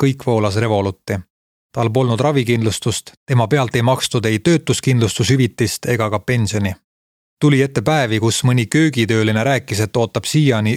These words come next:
üle-eelmise kuu palka. Mustalt töötamine ja palga hilinemine ei meeldinud kellelegi,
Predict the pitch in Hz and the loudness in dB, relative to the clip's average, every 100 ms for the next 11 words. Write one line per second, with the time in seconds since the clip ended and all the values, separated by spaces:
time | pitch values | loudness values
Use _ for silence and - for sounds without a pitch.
0 | 170 156 123 110 110 107 104 104 131 113 | 2 2 2 0 0 -2 -2 0 0 2
1 | 120 131 - 107 85 - _ _ _ _ | 0 -2 -4 -6 -6 -10 _ _ _ _
2 | - 190 - 120 131 180 - 117 120 120 | 0 2 2 0 2 0 2 0 0 -2
3 | 117 120 143 160 123 113 165 120 110 113 | -2 -2 0 0 0 2 2 2 2 0
4 | 113 123 123 131 107 104 98 120 104 95 | 0 0 2 2 0 -4 -4 -4 -2 -4
5 | 95 98 | -6 -8